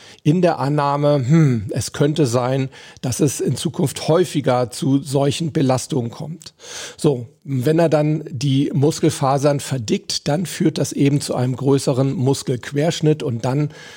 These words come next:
sieht man eben auch, dass unsere Muskeln gewachsen sind.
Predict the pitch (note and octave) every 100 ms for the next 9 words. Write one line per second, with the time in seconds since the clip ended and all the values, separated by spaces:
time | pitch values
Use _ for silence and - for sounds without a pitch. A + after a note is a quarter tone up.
0 | - - G#2+ A2 D3+ - G3+ C#3 C3+ B2+
1 | C3+ - D3+ C#3 - C#3+ C3 B2+ A#2 B2
2 | - C#3+ C3 C3 C3+ G#2+ A2+ - - C3+
3 | A2 B2 G#3+ -